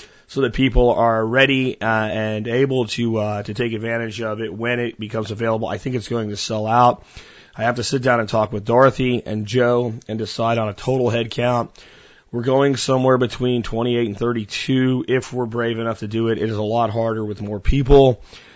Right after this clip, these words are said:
Um, this workshop had about fifteen plus, you know, event staff and special guests pushed it up over twenty,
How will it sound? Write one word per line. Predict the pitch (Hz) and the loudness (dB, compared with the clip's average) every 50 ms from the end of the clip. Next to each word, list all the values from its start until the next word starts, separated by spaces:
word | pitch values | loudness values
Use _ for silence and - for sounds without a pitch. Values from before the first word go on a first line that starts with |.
| - - _ _ | -20 -20 _ _
Um, | 113 120 117 113 113 | 4 4 4 4 4
this | 113 143 151 139 - - | 4 4 2 2 0 0
workshop | 120 131 127 - - - 123 117 113 | 0 0 2 2 2 4 4 4 4
had | 123 113 113 | 2 0 0
about | 110 104 107 104 101 98 | 0 0 -2 -4 -4 -6
fifteen | - - - - 143 139 120 - - - - - - 143 143 143 147 143 139 127 | -8 -14 -2 2 2 2 2 0 -8 -14 -16 -8 -4 -2 0 2 2 0 0 -2
plus, | - - 131 127 120 107 - - - - _ | -2 0 2 2 2 0 -2 -10 -12 -12 _
you | - 120 | -8 -6
know, | 117 107 90 85 | -6 -6 -6 -8
event | 104 104 131 127 135 123 | -8 -6 -4 -4 -4 -4
staff | - - - 123 120 120 117 117 120 113 - | -6 -4 0 2 2 4 6 4 4 2 0
and | 117 107 - | -4 -6 -6
special | - - 120 110 - 113 107 | -4 -4 -4 -2 -2 -6 -6
guests | 104 123 127 127 123 110 - - - | -4 -2 0 0 0 0 -2 -6 -8
pushed | - - - 120 110 - - | -12 -8 -8 -8 -8 -6 -6
it | 117 | -4
up | 120 113 101 | -4 -4 -4
over | 104 107 107 104 101 | -6 -8 -8 -8 -10
twenty, | 95 - - 131 131 127 120 113 107 | -12 -10 -6 -4 -2 -2 -2 -2 -4